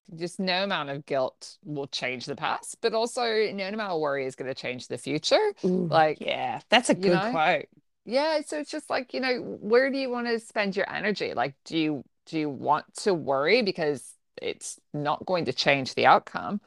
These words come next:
Speaker 2: Mm.
Speaker 1: Or do you wanna use that energy in a positive way and think, "Well, what are the different possibilities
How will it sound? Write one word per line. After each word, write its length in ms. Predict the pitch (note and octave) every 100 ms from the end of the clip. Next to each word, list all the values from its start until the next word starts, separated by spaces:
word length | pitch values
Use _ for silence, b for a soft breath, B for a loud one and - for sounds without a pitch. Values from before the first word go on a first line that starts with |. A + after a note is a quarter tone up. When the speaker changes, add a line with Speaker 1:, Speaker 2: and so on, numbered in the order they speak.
| _ -
Speaker 2:
Mm. 160 | G3+
Speaker 1:
Or 80 | F#3
do 80 | E3+
you 80 | F#3
wanna 180 | F#3+ G#3
use 220 | A3 G#3
that 200 | F#3+ -
energy 400 | D#3 F3 F3 E3
in 100 | D3+
a 100 | C#3
positive 580 | - - C3+ C3+ B2+ B2
way 320 | C#3+ D3 B2+
and 120 | C3+ C3+
think, 260 | B2+ B2
"Well, 100 | C#3+
what 160 | D3 E3
are 80 | E3
the 100 | D#3
different 260 | C#3+ D3
possibilities 920 | - C3 - B2 C3 C3 B2 A#2 A#2